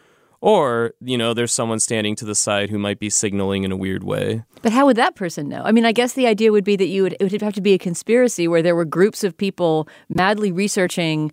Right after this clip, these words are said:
Speaker 2: your opponent's previous games and sending you some sort of coded signal about it, because obviously they're no more telepathic than the player is.
Speaker 1: Right, <laughs> exactly. And that's the thing. That's why you then got a lot of grandmasters pushing back, saying,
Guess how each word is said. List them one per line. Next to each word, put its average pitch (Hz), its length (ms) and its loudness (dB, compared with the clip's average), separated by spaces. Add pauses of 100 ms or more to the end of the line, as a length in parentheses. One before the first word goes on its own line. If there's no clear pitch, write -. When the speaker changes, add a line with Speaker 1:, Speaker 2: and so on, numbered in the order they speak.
(140)
Speaker 2:
your 175 140 0
opponent's 180 400 -2
previous 196 480 2
games 240 500 2
and 185 160 0
sending 190 300 2
you 185 160 4
some 175 220 0
sort 170 220 0
of 156 100 -6
coded 170 340 0
signal 175 320 0
about 202 260 0
it, 254 100 -2
because 196 360 0
obviously 185 420 -2
they're 170 160 2
no 180 80 0
more 165 160 -2
telepathic 160 640 -4
than 156 100 -6
the 135 80 -6
player 190 400 -6
is. 220 220 -12
Speaker 1:
Right, 170 360 2
<laughs> - 0 -
exactly. 165 840 0
And 165 260 2
that's 196 200 2
the 156 60 -6
thing. 170 280 0
That's 135 180 -4
why 156 280 2
you 127 580 -2
then 131 340 0
got 117 180 0
a 117 40 0
lot 110 180 0
of 104 140 -6
grandmasters 113 640 -2
pushing 110 280 -6
back, 117 280 0
saying, 104 520 -4